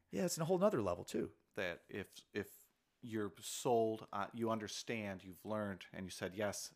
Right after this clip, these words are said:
Speaker 2: I believe that this valuation is something that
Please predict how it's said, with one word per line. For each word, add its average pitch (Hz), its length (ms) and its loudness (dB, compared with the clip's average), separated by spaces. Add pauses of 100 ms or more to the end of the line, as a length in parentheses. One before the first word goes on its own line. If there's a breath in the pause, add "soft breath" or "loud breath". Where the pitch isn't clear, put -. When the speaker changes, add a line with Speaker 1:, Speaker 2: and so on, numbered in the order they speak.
(120)
Speaker 2:
I 92 200 -4
believe 95 420 -8 (160)
that 82 280 -4
this - 160 -10
valuation 87 920 -4
is 82 540 -6 (1080)
something 90 440 -4
that 85 240 -8